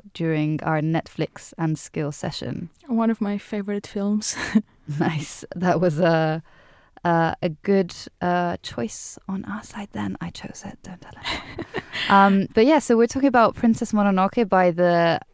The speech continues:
Speaker 1: anime and animation master Hayao Miyazaki. Um, what's your connection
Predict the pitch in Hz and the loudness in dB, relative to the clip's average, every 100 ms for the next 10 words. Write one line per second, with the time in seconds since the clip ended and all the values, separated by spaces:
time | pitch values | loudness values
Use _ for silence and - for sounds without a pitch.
0 | _ _ 180 185 185 185 180 175 - 170 | _ _ 2 4 4 4 2 2 0 0
1 | - 170 170 170 - 170 170 - 170 156 | 0 0 0 0 -2 -2 -4 -4 -4 -2
2 | 170 165 160 170 160 170 147 - - - | 0 0 0 -2 -2 -4 -6 -12 -12 -14
3 | _ - - - - 180 175 220 220 - | _ -20 -20 -2 4 4 4 2 2 2
4 | 247 233 220 208 190 - 190 202 - 180 | 4 6 6 4 0 -2 -2 -2 -4 -6